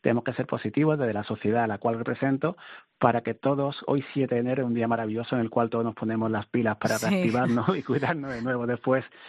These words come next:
Speaker 1: de, del maratón que hemos tenido de comida, pero es tomar conciencia de invertir en salud, de invertir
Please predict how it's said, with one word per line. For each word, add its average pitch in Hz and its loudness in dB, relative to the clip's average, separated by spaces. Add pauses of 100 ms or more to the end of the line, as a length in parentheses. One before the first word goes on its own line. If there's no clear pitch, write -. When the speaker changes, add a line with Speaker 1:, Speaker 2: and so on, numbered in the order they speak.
(200)
Speaker 1:
de, 147 4 (120)
del 127 0
maratón 123 0
que 131 0
hemos 127 0
tenido 123 -2
de 123 2
comida, 151 0 (420)
pero 107 2
es 123 0 (420)
tomar 127 4
conciencia 139 0 (460)
de 117 4
invertir 110 2
en 139 -2
salud, 110 -2 (140)
de 113 0
invertir 104 0